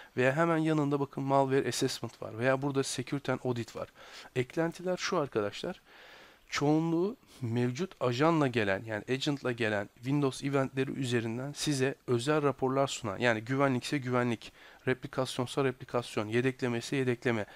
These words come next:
veya burada bakın A D ve S Q L assessment dediğimiz, yani S Q L varsa ve Active Directory varsa onun üzerindeki ekstra birkaç bilgiyi daha alıp size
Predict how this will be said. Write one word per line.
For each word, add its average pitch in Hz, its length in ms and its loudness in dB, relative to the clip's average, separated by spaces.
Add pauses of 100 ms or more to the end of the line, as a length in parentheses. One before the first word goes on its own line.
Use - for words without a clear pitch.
(340)
veya 127 260 4
burada 139 220 2
bakın 135 300 0 (600)
A 127 40 2
D 120 340 0
ve 135 280 2
S - 140 -2
Q 143 140 2
L 131 60 0
assessment 127 500 -2
dediğimiz, 113 520 0
yani 123 320 4 (380)
S 120 220 -2
Q 147 100 0
L 139 160 4
varsa 139 360 4
ve 107 80 2
Active 127 280 -2
Directory 127 340 -2
varsa 127 440 0
onun 135 300 0
üzerindeki 127 840 -2
ekstra 131 440 -2
birkaç 147 400 -4
bilgiyi 120 340 -4
daha 117 180 0
alıp 139 280 -2 (420)
size 147 360 0